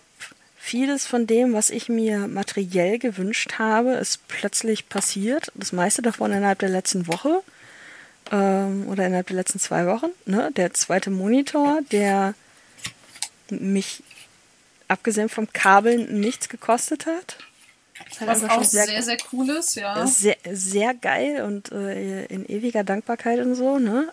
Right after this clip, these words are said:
Speaker 1: Ähm,
Speaker 2: Ja.
Speaker 1: und einfach aussieht, als wäre er wie für meinen Schreibtisch geplant. Also er ist genauso groß wie mein Monitor, was ja echter Zufall ist, wenn's einfach heißt, „Hier ist ein Monitor übrig, hier, bitte.“
Speaker 2: Ja.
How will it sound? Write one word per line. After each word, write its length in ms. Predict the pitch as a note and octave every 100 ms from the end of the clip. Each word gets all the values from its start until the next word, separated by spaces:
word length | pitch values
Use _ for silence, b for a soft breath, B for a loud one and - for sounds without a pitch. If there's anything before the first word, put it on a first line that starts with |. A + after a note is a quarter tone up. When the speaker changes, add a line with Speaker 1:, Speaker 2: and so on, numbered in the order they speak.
| -
Speaker 1:
Ähm, 340 | G3+ G3+ C#4+
Speaker 2:
Ja. 420 | D4 B3 F3+ F3 F#3 B B B B B B B _ - G#3+ -
Speaker 1:
und 180 | G#3 G#3 -
einfach 320 | G3+ G#3 A3 -
aussieht, 680 | G#3 D4+ - G#3+ A#3 C4+
als 180 | G#3+ -
wäre 260 | G3 A#3 A3+
er 180 | G#3 G3+
wie 80 |
für 140 | A#3 A#3+
meinen 180 | G#3+ G#3
Schreibtisch 400 | - G#3 G#3 -
geplant. 520 | - - A3 F#3+ -
Also 140 | G3
er 40 | F3
ist 120 | G#3
genauso 420 | G3+ F#3+ C#4 C4
groß 260 | A3 A#3 B3+
wie 60 | G#3+
mein 240 | G3+ A#3+
Monitor, 460 | A3+ A#3+ G#3+ F3+ F3+
was 140 | G3
ja 80 | -
echter 240 | - - A3
Zufall 380 | B3+ - G3+
ist, 160 | G3 -
wenn's 140 | G3+
einfach 280 | - G#3 A3+
heißt, 240 | G#3+ G#3 -
„Hier 100 | C4+
ist 80 |
ein 100 | C4
Monitor 360 | A#3 C#4+ B3+ G3
übrig, 280 | G3 G3+ G#3
hier, 260 | C4 A#3
bitte.“ 160 | A3 A#3+
Speaker 2:
Ja. 220 | B3 A3